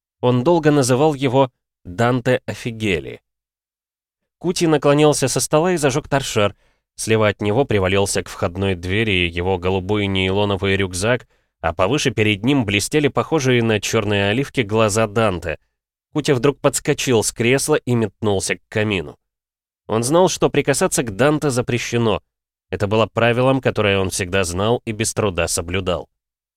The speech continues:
Теперь в одиннадцать лет он уже не считал, что выкрашенные чёрной краской голова и плечи —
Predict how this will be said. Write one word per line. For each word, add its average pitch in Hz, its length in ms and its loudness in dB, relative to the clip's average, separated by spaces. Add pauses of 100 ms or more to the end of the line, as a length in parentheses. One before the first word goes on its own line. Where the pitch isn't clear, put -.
(200)
Теперь - 360 -4
в 165 60 0
одиннадцать 113 540 0
лет 113 320 -2 (180)
он 156 160 2
уже 170 180 2
не 165 140 0
считал, 170 420 2
что - 300 -2
выкрашенные 101 720 0
чёрной 101 380 -2
краской 107 460 -2
голова 98 480 2
и 90 60 2
плечи — 113 500 -2